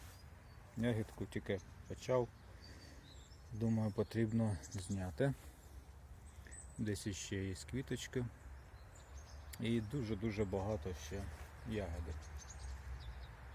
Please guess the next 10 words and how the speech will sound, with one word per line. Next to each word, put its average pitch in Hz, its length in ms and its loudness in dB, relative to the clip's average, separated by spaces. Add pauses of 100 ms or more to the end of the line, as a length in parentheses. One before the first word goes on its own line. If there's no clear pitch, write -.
(2500)
Отак 98 300 0
ось - 180 -4
вона 92 220 -2 (840)
плодоносить. 127 800 4 (3500)
Десь 110 360 2
вище, 123 420 0
десь 101 280 -4
нижче. 127 500 0 (4000)
Ну, 123 240 2
така 98 400 2